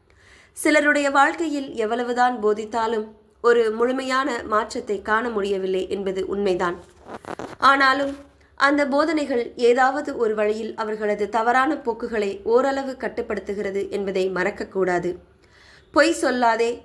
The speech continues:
பொய் சொல்லாதே" என்றாலும் பிள்ளைகள் பொய் சொல்லத்தான் செய்கிறார்கள். தேவையில்லாமல் ஊர்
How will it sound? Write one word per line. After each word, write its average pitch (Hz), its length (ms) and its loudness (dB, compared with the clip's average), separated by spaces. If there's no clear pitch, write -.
பொய் 262 280 0
சொல்லாதே" 220 500 0
என்றாலும் 208 640 -2
பிள்ளைகள் 254 440 2
பொய் 254 320 -4
சொல்லத்தான் 220 540 -2
செய்கிறார்கள். 185 720 -2
தேவையில்லாமல் 277 840 4
ஊர் 294 200 -2